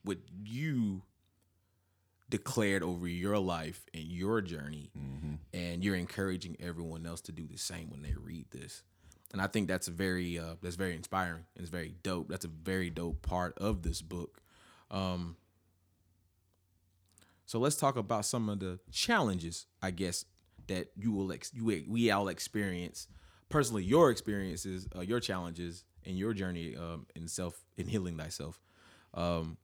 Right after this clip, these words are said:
Speaker 1: what are some of your challenges that you have overcome, maybe still dealing with,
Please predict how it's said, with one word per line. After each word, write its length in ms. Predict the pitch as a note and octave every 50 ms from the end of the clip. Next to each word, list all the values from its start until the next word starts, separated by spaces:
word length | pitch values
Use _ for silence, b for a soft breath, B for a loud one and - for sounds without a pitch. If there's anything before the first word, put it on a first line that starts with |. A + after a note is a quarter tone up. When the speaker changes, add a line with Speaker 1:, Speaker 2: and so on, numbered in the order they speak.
| - -
Speaker 1:
what 160 | B2+ E3 D3
are 80 | D3+ D#3+
some 200 | - B2 G#2+ G2
of 100 | F#2+ F#2
your 180 | F2+ F2 D#2+ D2+ - - _ _ _ -
challenges 480 | - - G2 G#2+ G#2+ F#2+ E2+ F2 E2+ D#2+
that 240 | E2 D#2+ - -
you 220 | - F#2+ F#2 F2 E2+
have 300 | F#2 E2+ E2+ D#2+ D#2+ D2+ - _ _ -
overcome, 800 | A2 A2+ A#2 G#2 G2+ G#2 G2 - - A2+ G#2+ A2 A2 G#2+ G2 - - -
maybe 360 | F#2+ F#2 G2 G2+ G2+ G2+ G2
still 360 | - - - - G#2 G#2+ G2
dealing 520 | D#2+ E2 F2+ G#2 G#2 A2+ A#2 A#2 A#2 A#2 A#2
with, 340 | A#2+ A#2+ A#2 A#2 A#2 -